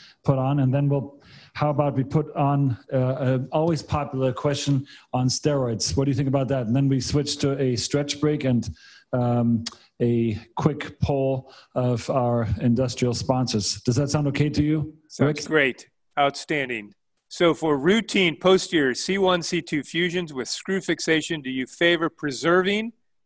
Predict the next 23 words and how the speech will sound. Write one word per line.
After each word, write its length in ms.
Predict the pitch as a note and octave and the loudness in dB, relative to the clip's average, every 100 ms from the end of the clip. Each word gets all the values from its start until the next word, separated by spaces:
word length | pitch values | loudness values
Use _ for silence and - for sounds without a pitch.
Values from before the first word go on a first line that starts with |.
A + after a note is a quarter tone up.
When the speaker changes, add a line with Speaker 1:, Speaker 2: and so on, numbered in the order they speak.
| - | -10
Speaker 2:
the 80 | C#3+ | -6
C 280 | - F#3 F#3 | -2 -2 -2
two 300 | - F3 D#3+ | 0 2 2
greater 440 | B2+ E3 F3 F3 | 2 4 6 6
occipital 500 | D#3 - E3+ D#3 D#3 | 4 2 -2 0 -2
nerve? 360 | D3 D3 A#2 F#2+ _ _ _ _ _ _ - | 2 2 2 -4 _ _ _ _ _ _ -2
Yes 360 | C#3+ F3 - - | 2 2 0 -4
or 120 | D3 | -4
no? 300 | D3+ C#3+ G2+ - _ _ _ _ _ _ _ _ _ _ _ _ _ - | 2 2 0 -6 _ _ _ _ _ _ _ _ _ _ _ _ _ -4
Oh, 220 | A#2+ G2 | -4 -4
Jens, 560 | G2 C3+ A#2 F2+ - - _ | -6 -4 -4 -8 -20 -20 _
th-, 160 | C3 A#2+ - _ - _ | -14 -14 -16 _ -20 _
this 220 | C#3 C3 | -10 -8
is 160 | C3+ G#2 | -10 -8
easy. 380 | C#3+ F3+ G#2 E2 _ _ _ _ _ _ _ - - _ _ - A2 | -6 -6 -10 -14 _ _ _ _ _ _ _ -20 -20 _ _ -16 -10
Why 180 | - C#3 | 0 2
would 220 | E3 D#3 | 2 -2
you 80 | D3 | -4
get 160 | C#3+ C#3+ | -4 -2
rid 160 | D#3 | 0
of 100 | D#3 | 0
a 60 | D3 | -2
nerve 500 | C#3+ D#3 D#3 C3 - | 0 2 2 2 -6